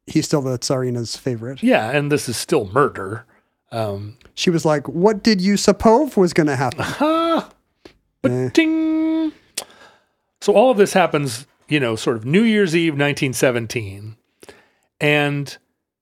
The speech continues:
Speaker 2: by early in the spring, uh, the Tsar's armies were completely failing at every level, uh, in the, on the Eastern Front.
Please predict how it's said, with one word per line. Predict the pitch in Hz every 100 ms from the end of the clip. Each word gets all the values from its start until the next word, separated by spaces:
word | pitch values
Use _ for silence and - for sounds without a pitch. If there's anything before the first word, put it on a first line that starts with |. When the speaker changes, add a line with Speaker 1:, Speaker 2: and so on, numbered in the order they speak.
| _ _ _ _ _ -
Speaker 2:
by | 147 143 143 143 139 143 - _ _ _ _ -
early | 185 233 240 214 151
in | 156 143
the | 117
spring, | - 147 123 101 104 127 - _ _ _ _ _ _ _ _ _ -
uh, | 123 120 120 123 - _ _
the | 139 139 135 139 131
Tsar's | 127 165 175 156
armies | - 156 151 151 143 139 -
were | 135 131 127 120 120
completely | - 160 214 151
failing | 131 151 139 127 120
at | 120
every | 123 120 120 117 120 _ _
level, | 127 131 113 104 113 _ _
uh, | 123 117 110 _ _
in | 139 123
the, | 127
on | 135
the | 120
Eastern | 123 - 117
Front. | - 117 92 110